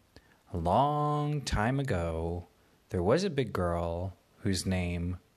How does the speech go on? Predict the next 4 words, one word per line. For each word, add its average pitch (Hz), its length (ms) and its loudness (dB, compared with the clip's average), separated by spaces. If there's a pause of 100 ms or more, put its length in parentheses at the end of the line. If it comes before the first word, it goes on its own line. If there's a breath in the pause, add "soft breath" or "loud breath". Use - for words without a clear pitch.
(140)
was 95 160 0
Kyla. 80 760 -4 (1080 loud breath)
Kyla 185 460 4
lived 104 880 -2